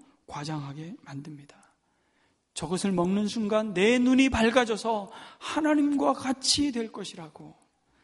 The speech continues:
결국 사랑하지 말아야 할 대상을 사랑하는 것입니다. 그런데요, 여러분, 오늘날 이 병에 걸린 사람들이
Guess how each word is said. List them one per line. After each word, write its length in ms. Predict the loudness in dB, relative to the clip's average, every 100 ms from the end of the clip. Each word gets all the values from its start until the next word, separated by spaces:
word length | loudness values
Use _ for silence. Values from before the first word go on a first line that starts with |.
| _ _ _ _ _
결국 360 | -4 0 2 0
사랑하지 460 | 0 0 2 2 2
말아야 460 | 2 2 0 0
할 280 | 0 -4 -6 -14 _ _ _ _
대상을 680 | -10 -6 -4 -4 -2 -2 -4 -12 _ _ _ _ _ _ _ _ _ _
사랑하는 640 | -14 -12 -10 -10 -8 -8
것입니다. 340 | -8 -12 -18 _ _ _ _ _ _ _ _ _ _ _ _ _
그런데요, 460 | -12 -8 -6 -4 -4
여러분, 420 | -4 -2 -2 -4 -6 -16 _ _ _ _ _ _ _ _ _ _ _ _ _ _ -20 _ _ _ _ _ _ _ _
오늘날 420 | -2 -2 0 -2
이 140 | -4 -4
병에 280 | -2 -2
걸린 280 | -2 -4 -4
사람들이 720 | -6 -8 -8 -6 -8 -8 -12